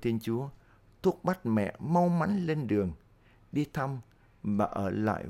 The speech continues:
phục vụ người chị họ của mình. Xin Chúa Thánh Thần tràn ngập tâm hồn mỗi người chúng ta, giúp chúng ta cảm nhận thật sâu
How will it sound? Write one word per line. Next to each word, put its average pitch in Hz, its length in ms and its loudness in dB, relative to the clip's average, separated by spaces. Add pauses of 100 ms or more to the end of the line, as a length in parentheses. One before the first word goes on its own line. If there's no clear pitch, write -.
(140)
phục 101 200 -2
vụ 104 220 0
người 95 360 0
chị - 180 -6
họ 92 320 -2 (140)
của 95 160 -2
mình. 90 200 -2 (1900)
Xin 110 400 2
Chúa 117 140 0
Thánh 127 240 -4
Thần 87 320 -2 (580)
tràn 101 280 4
ngập 95 180 0 (120)
tâm 117 140 0
hồn 95 280 -2
mỗi 90 240 -4
người 98 360 0
chúng 117 200 -6
ta, 98 300 -4 (1000)
giúp 104 340 0
chúng 131 180 -2
ta 110 320 0 (200)
cảm 101 320 2
nhận - 220 -2
thật 95 160 -4
sâu 135 400 -4